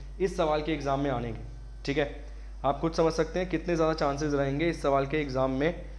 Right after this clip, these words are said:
आने के। क्या रहेगा सवाल का जवाब? इस सवाल का जवाब रहेगा अजय सेठ, ठीक है जी। इस सवाल का जवाब क्या रहेगा? तो आप बोलेंगे, "सर,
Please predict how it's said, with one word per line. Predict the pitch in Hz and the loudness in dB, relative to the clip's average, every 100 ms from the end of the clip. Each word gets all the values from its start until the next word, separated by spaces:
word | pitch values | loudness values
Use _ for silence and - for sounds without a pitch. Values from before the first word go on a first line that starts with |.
| - 131 | -6 -2
आने | 131 143 | 0 0
के। | 123 107 - - - - | -2 -6 -10 -12 -12 -2
क्या | 156 | 0
रहेगा | 156 160 170 | 0 0 -2
सवाल | 165 156 151 | -2 -2 -2
का | 151 | -4
जवाब? | 151 151 180 - - | -2 -2 -4 -8 -8
इस | 139 143 | -8 -2
सवाल | 147 143 | -2 0
का | 139 | -2
जवाब | 135 135 | -2 -2
रहेगा | 127 127 139 | -2 -2 -4
अजय | 139 127 127 | -4 -4 -4
सेठ, | - 110 - - - - - - - - - - - | -6 -8 -10 -14 -14 -14 -14 -14 -14 -14 -14 -8 -2
ठीक | 135 | 4
है | 151 | 4
जी। | 143 139 - - - 143 | 4 -2 -8 -12 -4 -2
इस | 143 | 4
सवाल | 160 156 | 8 8
का | 156 | 6
जवाब | 147 147 147 | 6 6 6
क्या | 147 | 4
रहेगा? | 139 135 151 | 4 4 4
तो | 160 | 6
आप | 147 | 4
बोलेंगे, | 135 131 131 131 | 4 2 0 0
"सर, | - 139 165 170 | 2 6 6 2